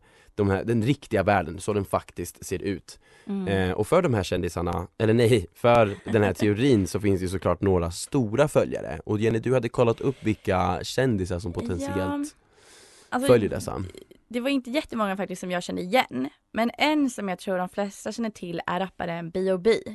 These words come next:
Speaker 1: Mhm.
Speaker 2: Du vet vem det är.
Speaker 1: Mm.
Speaker 2: Eh, och <laughs> han är i alla fall väldigt öppen med att han är en flat earther. Och jag tror att det var år tjugosjutton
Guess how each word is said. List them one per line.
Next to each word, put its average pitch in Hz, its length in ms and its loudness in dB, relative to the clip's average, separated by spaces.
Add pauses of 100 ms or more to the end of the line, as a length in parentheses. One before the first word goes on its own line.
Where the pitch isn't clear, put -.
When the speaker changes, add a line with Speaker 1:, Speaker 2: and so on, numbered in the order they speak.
(600)
Speaker 1:
Mhm. 104 200 2
Speaker 2:
Du 165 60 2
vet - 360 -10
vem - 120 -12
det - 80 -8
är. - 140 -14 (180)
Speaker 1:
Mm. 202 1160 4
Speaker 2:
Eh, - 60 0 (220)
och - 340 -4 (460)
<laughs> - 500 -12
han 262 380 4
är 233 40 4
i - 20 8
alla 208 120 4
fall 165 160 -2
väldigt 175 540 0
öppen 185 460 -2
med 147 220 -4
att - 80 -8
han 165 180 -6
är 160 180 -8
en 165 80 -10
flat 165 380 -6
earther. 175 540 -6 (500)
Och - 380 -4 (120)
jag 214 120 -6
tror 269 160 0
att 254 100 -2
det 220 80 -2
var 190 220 0
år 180 140 2
tjugosjutton - 1160 -6